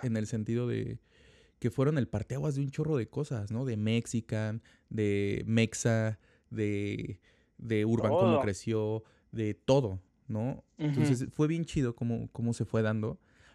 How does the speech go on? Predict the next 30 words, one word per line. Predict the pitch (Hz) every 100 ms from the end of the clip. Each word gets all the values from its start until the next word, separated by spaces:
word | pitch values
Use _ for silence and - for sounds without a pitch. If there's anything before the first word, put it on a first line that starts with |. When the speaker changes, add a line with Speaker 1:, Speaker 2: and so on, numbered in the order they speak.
| _ _
Speaker 1:
Pasa | 165 190 196 143
eso. | 123 - 170 - _ _ _ _ _ _ _ _ _ _ _ _ _ _ _ _ - _ _ _
Viene | 147 135 139 156
después, | 143 - - 120 113
este, | 120 - 104 101 - - - _ _ _ _ _
intercolegial. | 131 120 113 - 110 101 - 110 143 -
Eh, | 120 110 107 107 110 - - _ _ _ -
yo | 127 131 139
salgo | 151 156
de | 143
trabajar | 123 107 101 113 117
de | 117
ahí. | 107 104 160 - _ _ _ _ _ _ _ _ _ _
Eh, | - 113 104 -
o | -
sea, | 131 -
no | 127 135
an-, | 135
antes | 160 175
de | 185
que | 156
me | 110
vetaran. | 101 - 107 101
Eso | 104 -
fue | 117
antes | 117
de | 120
que | 110
me | 98
vetaran. | 101 98 95